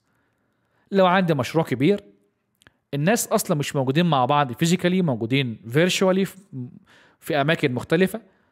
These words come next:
فلازم نشوف طريقه لتخزين المعلومات وادارتها.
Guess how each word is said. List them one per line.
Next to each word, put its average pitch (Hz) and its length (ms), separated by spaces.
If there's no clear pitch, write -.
فلازم 233 600
نشوف 147 340
طريقه 185 680
لتخزين 143 720
المعلومات 123 640
وادارتها. 120 440